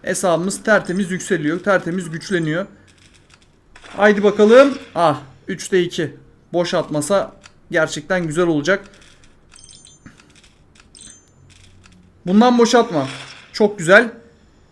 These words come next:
Tamam, palyaço burnu da yükselmiş. Artık on seviyede bir şey görmek istemiyorum. Hepsi on bir olsun. Ondan sonra da on iki olsun.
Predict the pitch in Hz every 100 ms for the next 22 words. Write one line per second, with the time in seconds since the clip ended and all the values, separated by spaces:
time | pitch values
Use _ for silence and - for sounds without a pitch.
0 | _ 262 254 165 175 233 233 226 240 214
1 | 190 180 214 220 190 196 214 - - 196
2 | 202 220 - - 214 214 220 196 180 202
3 | 208 208 190 190 196 196 - 202 175 180
4 | 190 196 208 185 208 208 180 160 156 202
5 | 185 190 185 175 151 151 196 202 202 165
6 | 165 226